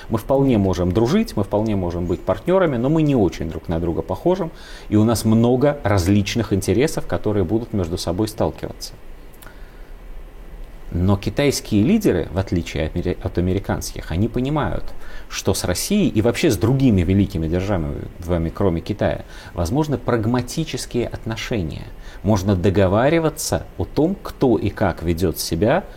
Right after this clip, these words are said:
в тех или иных сферах влияния. Экономического, политического, культурного, любого. И уж, конечно, мировой план, мирный план Си, он включает в себя очень важную вещь, которую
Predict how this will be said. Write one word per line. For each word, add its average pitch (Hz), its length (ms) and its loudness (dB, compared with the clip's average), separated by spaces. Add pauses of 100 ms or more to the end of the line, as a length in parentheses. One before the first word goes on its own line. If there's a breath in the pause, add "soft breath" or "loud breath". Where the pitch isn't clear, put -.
(140)
в - 80 -12
тех - 380 0
или 110 260 2
иных 95 240 -2
сферах 110 460 0
влияния. 98 500 2 (340 loud breath)
Экономического, 160 800 0
политического, 127 880 0
культурного, 87 800 2
любого. 92 640 0 (400 loud breath)
И 90 80 0
уж, 82 180 -4
конечно, 135 640 2 (440)
мировой 98 540 4
план, 82 300 0 (120)
мирный 82 400 0
план 78 340 0
Си, 185 360 -2 (280 loud breath)
он 127 100 2
включает 151 500 0
в - 60 -10
себя 135 240 2
очень 127 240 0
важную 117 360 0
вещь, 214 200 0
которую 139 500 0